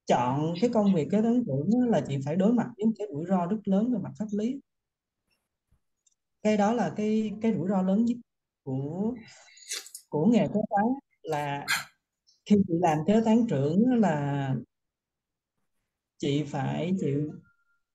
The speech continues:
ờ, giống như là chị sẽ cùng với lại giám đốc công ty chịu trách nhiệm, ờ, trước pháp luật về cái, cái việc,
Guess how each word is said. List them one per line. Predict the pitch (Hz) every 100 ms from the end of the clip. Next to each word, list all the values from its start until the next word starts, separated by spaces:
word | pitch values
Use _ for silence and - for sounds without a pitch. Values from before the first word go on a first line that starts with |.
| _ _ _
ờ, | - 160 156 156 156 156 139 - _ _ _ _ _ _ -
giống | 202 233
như | 202
là | 156 -
chị | 156 160
sẽ | 165 185
cùng | 185 151 151
với | 170 214
lại | 196 120 143 151 160
giám | 190 233
đốc | 247
công | 214 175 175
ty | 170 165 _ _
chịu | 135 135
trách | - -
nhiệm, | 151 135 139 147 - _ - 190 202 190 -
ờ, | 143 143 147 180
trước | 202 254 - _ _ _ _ _ _ -
pháp | 208 208
luật | 151 135 - -
về | 151 139 139 139 139 135 135 135
cái, | 165 175 190 202 202 190
cái | 190 190
việc, | 190 165 139 139